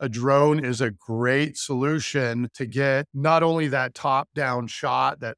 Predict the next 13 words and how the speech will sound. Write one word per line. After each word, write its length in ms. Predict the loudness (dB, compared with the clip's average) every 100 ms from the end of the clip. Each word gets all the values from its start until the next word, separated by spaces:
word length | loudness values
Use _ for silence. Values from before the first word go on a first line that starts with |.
| _
always 480 | -2 0 -2 -2 -4
looks 260 | -4 -6
good, 360 | -4 0 0 0
but 180 | -4 -4
to 120 | -6
be 120 | -2
able 180 | 0 2
to, 80 | 2
like, 200 | 2 0
show 380 | -4 2 2 2
a 80 |
whole 440 | -2 -2 0 0 -2
venue 800 | -4 -4 0 0 -2 -4 -8